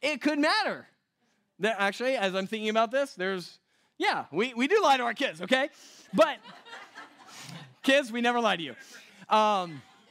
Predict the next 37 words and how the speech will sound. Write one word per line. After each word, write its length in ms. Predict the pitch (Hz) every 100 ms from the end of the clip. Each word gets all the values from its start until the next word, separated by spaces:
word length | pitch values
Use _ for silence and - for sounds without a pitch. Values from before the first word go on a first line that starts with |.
| - _ _ _ -
all 100 | 226
right, 200 | 208 156
so, 320 | 254 247 202 _ _ _
so, 240 | - 294 294 247
but, 160 | 240 311
like, 280 | 311 277 - - _
you 180 | 214 254
see 200 | 254 320
how 160 | 285 277
the 80 | 247
context 560 | - 233 226 220 -
matters. 320 | 170 135 117
And 100 | 175
so 120 | 190 220
this 340 | 175 269 285
is 100 | 285
where, 260 | 214 220 196 -
when 140 | 190 202
we 120 | 196
go 400 | 175 208 262 277
to 160 | 240 226
Scripture, 560 | - 165 - - 117 _ - -
we 140 | 208
can 180 | 214 190
trust 480 | - 240 254 226 240
it 120 | 214 _ -
as 240 | 175 175
truthful 480 | - - 196 - 131
and 80 | 147
we 80 | 160
can 120 | 165
apply 380 | 131 - 160 151
it 140 | 131 _ _ -
into 260 | 143 135
our 100 | 143
lives. 360 | 123 98 73 -
And 220 | 165 175